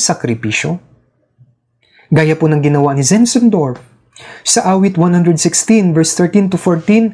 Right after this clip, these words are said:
sabi, "Aking itataas ang saro ng kaligtasan at tatawag sa pangalan ng Panginoon." "Tutuparin ko ang aking mga panata sa Panginoon sa harapan ng lahat ng kanyang baya-, bayan." Ano ang ibig sabihin nito?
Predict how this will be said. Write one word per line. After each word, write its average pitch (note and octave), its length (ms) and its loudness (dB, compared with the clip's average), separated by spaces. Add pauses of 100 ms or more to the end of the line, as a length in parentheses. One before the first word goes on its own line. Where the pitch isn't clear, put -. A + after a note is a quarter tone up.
(220)
sabi, G#3+ 320 2 (160)
"Aking F#3+ 320 0
itataas G#3+ 640 -2
ang C#3+ 80 0
saro G3+ 400 0
ng G3+ 160 0
kaligtasan G3 800 0 (240)
at - 240 -4
tatawag G#3 480 0
sa - 240 -2
pangalan C#3+ 320 -2
ng B2+ 160 -4
Panginoon." A2+ 840 -4 (1500)
"Tutuparin F#3 480 2
ko F3+ 160 0
ang D3+ 80 -2
aking D3+ 160 -2
mga C#3 240 -2
panata C#3+ 320 -2
sa F#3 240 -2
Panginoon G#3 560 2
sa - 160 -2
harapan B2+ 400 -2
ng B2 80 -4
lahat A2+ 320 -2
ng B2 160 -4
kanyang A2+ 320 -4
baya-, G#2+ 240 -2
bayan." A#2+ 480 -2 (480)
Ano A3 160 4
ang C4+ 80 2
ibig G3 240 2
sabihin E3 400 0
nito? A#2 240 -6